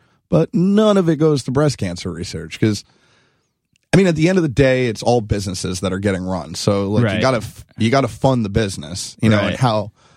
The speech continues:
Speaker 1: how profitable are you? And I think, like, Keep Abreast and, like, uh, Shirts for a Cure have done a good job of, like, showing, like, "Hey, this is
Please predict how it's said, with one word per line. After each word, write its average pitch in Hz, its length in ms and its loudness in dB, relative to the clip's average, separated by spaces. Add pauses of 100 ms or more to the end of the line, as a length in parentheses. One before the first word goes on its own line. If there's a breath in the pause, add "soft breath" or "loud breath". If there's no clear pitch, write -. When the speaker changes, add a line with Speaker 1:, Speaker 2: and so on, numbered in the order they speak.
(140 soft breath)
Speaker 1:
how 165 140 6
profitable 120 600 2
are 127 160 2
you? 95 120 -4
And 101 120 -2
I 117 100 2
think, 139 240 0
like, 107 200 0
Keep - 180 2
Abreast 117 460 0
and, 104 120 0
like, 95 200 -2 (220)
uh, 98 280 0 (480 soft breath)
Shirts 143 240 2
for 123 140 0
a 101 60 -2
Cure 131 240 2
have 101 100 -2
done 101 160 -2
a 98 60 -6
good 101 200 -2
job 104 280 0
of, 101 120 -6
like, 95 400 -6 (480)
showing, 117 480 0
like, 95 180 -6
"Hey, 123 220 2
this 101 240 -4
is 101 520 -4